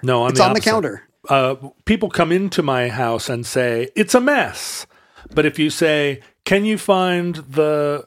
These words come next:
Speaker 1: can you find the business license that you got in the mail nine months ago?" And I can walk over and find, find it in a stack of papers on a desk.
Speaker 2: It's like, Where's Waldo? Everything is in,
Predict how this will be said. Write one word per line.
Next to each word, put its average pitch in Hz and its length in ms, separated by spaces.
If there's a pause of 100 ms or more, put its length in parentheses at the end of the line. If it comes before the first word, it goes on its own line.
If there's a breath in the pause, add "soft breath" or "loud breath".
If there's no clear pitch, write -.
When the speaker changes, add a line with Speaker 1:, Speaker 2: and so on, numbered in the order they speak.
(140)
Speaker 1:
can 180 160
you 196 80
find 185 300
the 156 100
business 180 500
license 151 540
that 135 240
you 139 100
got 156 260
in 151 80
the 143 80
mail 139 520
nine 147 420
months 127 320
ago?" - 400
And 113 140
I 113 80
can 107 240
walk 135 260
over 123 420 (480 soft breath)
and 104 160
find, 123 480
find 185 360
it 180 160
in 143 100
a 127 60
stack 139 320
of - 60
papers 113 300
on 104 140
a 98 60
desk. 92 440
Speaker 2:
It's - 140
like, 147 140
Where's 151 220
Waldo? 139 220
Everything 151 380
is 143 140
in, 127 180